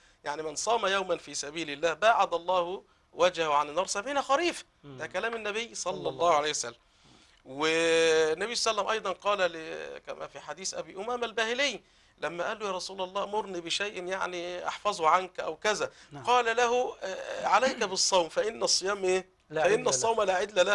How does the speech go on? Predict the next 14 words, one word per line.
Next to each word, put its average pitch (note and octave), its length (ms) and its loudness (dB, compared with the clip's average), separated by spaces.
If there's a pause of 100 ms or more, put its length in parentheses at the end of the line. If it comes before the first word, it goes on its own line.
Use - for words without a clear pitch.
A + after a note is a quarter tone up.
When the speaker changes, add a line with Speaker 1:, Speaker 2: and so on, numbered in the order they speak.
Speaker 2:
يا C#3 80 -6
Speaker 1:
أو D#3 160 -2
لا F3 80 2
Speaker 2:
سلام. F#3 160 0
Speaker 1:
مثل F3+ 260 -2
له". F3 120 6 (200)
Speaker 2:
مم. C3+ 140 -18
Speaker 1:
فدايمًا B3+ 400 2
الصيام A#3 640 -2
ده C4 260 4 (360)
أمر G3 380 0
عظيم D#3+ 400 0
في E3+ 160 -16
شريعة D3 460 -2